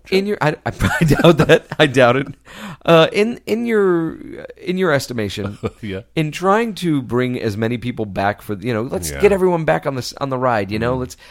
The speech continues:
Speaker 1: let's bring the band back together. Don't, don't you agree that it would be important to stick to the correct context with which that you bring characters back?
Speaker 2: Yeah, it's a little weird. Well, I mean, like,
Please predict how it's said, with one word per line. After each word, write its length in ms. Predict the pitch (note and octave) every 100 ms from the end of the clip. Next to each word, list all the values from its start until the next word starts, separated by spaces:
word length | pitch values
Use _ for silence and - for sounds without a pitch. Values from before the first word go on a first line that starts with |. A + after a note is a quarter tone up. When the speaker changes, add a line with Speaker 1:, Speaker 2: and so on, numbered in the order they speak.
| -
Speaker 1:
let's 140 | D3+
bring 200 | - E3+
the 80 | E3
band 240 | C#3 C#3+ C3
back 220 | B2+ B2
together. 420 | A2+ B2 G2+ F#2 - _ _ _ _ _ _ _ _ _ _ _ - F3
Don't, 260 | F3 B3+ B3+
don't 160 | C4
you 140 | C#4 B3
agree 320 | B2+ D3 D3+
that 160 | C3+
it 100 | B2
would 120 | A#2 A#2+
be 140 | B2
important 460 | A2 G#2 A#2+ A2 A2+
to 80 |
stick 300 | G#2+ - B2 -
to 80 |
the 100 | G#2+
correct 400 | G2+ A2 G2+ -
context 680 | - G#2 G2 - G2 - - - _ _ -
with 220 | A2+ F#2
which 240 | G#2+ -
that 140 | G#2+ A2
you 80 |
bring 180 | G2 G2
characters 460 | F2+ F#2+ F2 F#2 D#2
back? 260 | F2+ E2 -
Speaker 2:
Yeah, 380 | E3+ G#3 G3+ -
it's 160 | F#3 F3+
a 40 |
little 260 | F#3 G#3 A3
weird. 240 | F3 F3+
Well, 200 | C#3 E3+
I 60 | F3+
mean, 140 | F3
like, 200 | E3 -